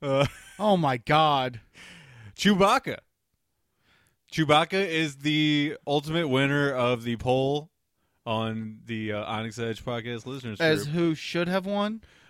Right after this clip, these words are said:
Speaker 1: As who is the most, uh, popular, who would you want on your team was the
Speaker 2: Ah,
Speaker 1: question.
Speaker 2: okay.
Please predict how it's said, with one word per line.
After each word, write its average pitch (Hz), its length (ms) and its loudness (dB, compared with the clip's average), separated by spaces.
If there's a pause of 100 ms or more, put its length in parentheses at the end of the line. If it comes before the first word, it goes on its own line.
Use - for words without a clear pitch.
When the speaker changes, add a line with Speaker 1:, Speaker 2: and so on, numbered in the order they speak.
(260)
Speaker 1:
As 147 260 2
who 160 200 4
is 139 120 0
the 143 140 0
most, 143 480 0
uh, 131 560 0
popular, 131 560 -2
who 135 140 0
would 127 120 0
you 123 80 0
want 120 220 0
on 113 100 -2
your 104 80 -6
team 98 400 -8 (100)
was 113 100 -8
the 113 60 0
Speaker 2:
Ah, 123 460 2 (220)
Speaker 1:
question. 113 240 -6
Speaker 2:
okay. 101 140 -6